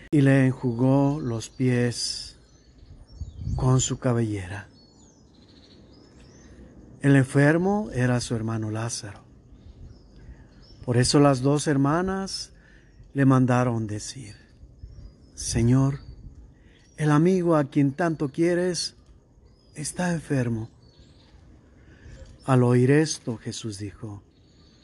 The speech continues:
"Esta enfermedad no acabará en la muerte, sino que servirá para la gloria de Dios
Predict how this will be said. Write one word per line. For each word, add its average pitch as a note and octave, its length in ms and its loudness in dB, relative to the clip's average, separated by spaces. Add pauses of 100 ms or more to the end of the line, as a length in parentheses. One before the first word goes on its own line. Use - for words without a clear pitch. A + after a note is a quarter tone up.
(1700)
"Esta D3+ 500 4
enfermedad C3+ 800 0
no D#3 160 0
acabará C3+ 560 0
en B2+ 60 2
la A#2+ 80 0
muerte, A2 600 -8 (960)
sino D3+ 340 4
que C#3+ 140 -4
servirá C3 720 0 (240)
para C3 220 0
la B2 100 2
gloria C3 380 2
de A#2 140 -2
Dios C#3+ 540 -2